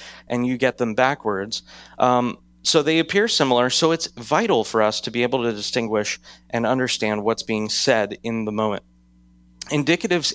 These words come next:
indicate a reality, while imperatives communicate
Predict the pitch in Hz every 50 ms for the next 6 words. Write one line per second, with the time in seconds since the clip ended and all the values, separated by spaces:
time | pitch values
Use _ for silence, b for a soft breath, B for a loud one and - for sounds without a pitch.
0 | - - - 170 196 202 175 160 - - - 104 95 104 - - B B B B
1 | B - 127 123 123 123 120 113 107 104 104 104 104 104 107 B B B B B
2 | - 123 127 135 139 131 120 - - 160 160 165 156 156 139 127 - - 139 120
3 | 120 123 127 127 127 - - 117 107 107